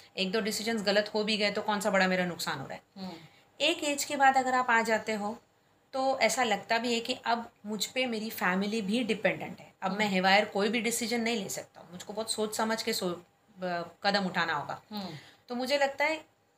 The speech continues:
Speaker 1: अगर हमें आज भी या किसी भी उम्र में फैसला लेना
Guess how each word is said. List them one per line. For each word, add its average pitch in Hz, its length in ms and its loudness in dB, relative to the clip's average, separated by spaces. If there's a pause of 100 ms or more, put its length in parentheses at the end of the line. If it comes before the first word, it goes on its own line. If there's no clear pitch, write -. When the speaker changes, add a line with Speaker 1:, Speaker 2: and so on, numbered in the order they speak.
(180)
Speaker 1:
अगर 247 240 4
हमें 247 460 0 (140)
आज 226 320 0
भी 190 180 -2 (140)
या 269 140 0 (160)
किसी 320 320 2
भी 302 120 0
उम्र 208 280 0
में 165 160 -12 (1300)
फैसला 240 500 4
लेना 220 640 4